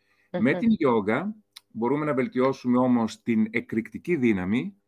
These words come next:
Speaker 2: μέσα από την, ε, βελτίωση των αντανακλαστικών. Γι' αυτό και τη χρησιμοποιούν πια ακόμη και στον πρωταθλητισμό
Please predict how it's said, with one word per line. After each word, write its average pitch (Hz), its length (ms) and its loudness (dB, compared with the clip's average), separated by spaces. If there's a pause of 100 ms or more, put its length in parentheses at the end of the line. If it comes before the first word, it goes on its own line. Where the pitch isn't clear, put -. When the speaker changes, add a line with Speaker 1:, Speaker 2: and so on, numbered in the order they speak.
(240)
Speaker 2:
μέσα 123 380 -2
από 113 160 -2
την, 107 220 0
ε, 98 340 -4
βελτίωση 110 640 -2
των 120 240 0
αντανακλαστικών. 104 1000 -4 (600)
Γι' 104 120 -4
αυτό 107 160 -2
και 117 120 -2
τη 110 80 -6
χρησιμοποιούν 113 640 -4
πια 120 220 -2
ακόμη 120 380 -2
και 165 160 -4
στον 175 200 -4
πρωταθλητισμό 98 920 -4